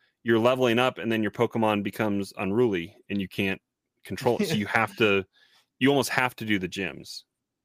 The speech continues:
Speaker 2: Yeah,
Speaker 1: You can't,
Speaker 2: yeah,
Speaker 1: like,
Speaker 2: and also,
Speaker 1: I, I
Speaker 2: like,
Speaker 1: wish
Speaker 2: the,
Speaker 1: they would
Speaker 2: the
Speaker 1: maybe have added in, they're all badges, quote unquote, that they're giving you.
Speaker 2: Yeah.
Speaker 1: So, like, I wish they would have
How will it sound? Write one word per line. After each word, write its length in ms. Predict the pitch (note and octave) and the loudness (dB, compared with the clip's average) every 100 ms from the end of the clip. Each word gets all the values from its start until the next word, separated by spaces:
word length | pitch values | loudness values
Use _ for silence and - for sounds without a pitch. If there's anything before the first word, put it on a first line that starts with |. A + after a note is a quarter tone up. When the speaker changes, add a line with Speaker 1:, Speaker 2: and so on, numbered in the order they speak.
| _ _ _ _ _ | _ _ _ _ _
Speaker 2:
Yeah, 200 | A#2+ B2 | 0 2
Speaker 1:
You 0 | |
can't, 320 | B2 B2 A2 - | 2 2 0 0
Speaker 2:
yeah, 240 | B2 B2 | 2 2
Speaker 1:
like, 60 | B2 A#2+ - _ - - - - - _ _ | -2 -8 -14 _ -20 -20 -20 -20 -20 _ _
Speaker 2:
and 100 | - | -4
also, 300 | D#3+ F#3 A#2 | 0 4 6
Speaker 1:
I, 80 | C#3 | 6
I 20 | |
Speaker 2:
like, 0 | |
Speaker 1:
wish 200 | B2+ D3 | 6 6
Speaker 2:
the, 0 | |
Speaker 1:
they 120 | B2+ D#3 | 4 4
would 120 | C#3+ | 6
Speaker 2:
the 0 | |
Speaker 1:
maybe 300 | C3+ B2+ A#2+ | 4 4 2
have 240 | F#2 A2+ A2+ | 2 0 2
added 360 | A2+ A2+ A2+ A2 | 2 4 4 2
in, 560 | A2 G#2+ G#2+ G#2 G2+ - _ _ _ _ _ _ _ _ - | 0 0 0 0 -2 -10 _ _ _ _ _ _ _ _ 0
they're 140 | A#2+ | 4
all 180 | C#3+ E3 | 4 4
badges, 500 | A2+ A2+ A2 G2 G#2 | 2 2 2 0 0
quote 240 | - G#2 | 2 2
unquote, 360 | G2 F2+ G2 F#2+ | 2 2 0 0
that 120 | F#2+ | -4
they're 100 | F#2+ | -2
giving 320 | F#2+ G#2 G2 | 0 0 0
you. 200 | F2+ G#2+ | -2 -2
Speaker 2:
Yeah. 0 | |
Speaker 1:
So, 220 | A2 A2 G#2+ | -2 2 2
like, 160 | G2+ | 2
I 100 | A2+ | 2
wish 240 | A2+ B2+ - | 4 2 2
they 120 | A#2+ | 2
would 160 | A#2 | 4
have 280 | A2 G#2 - | 2 0 -10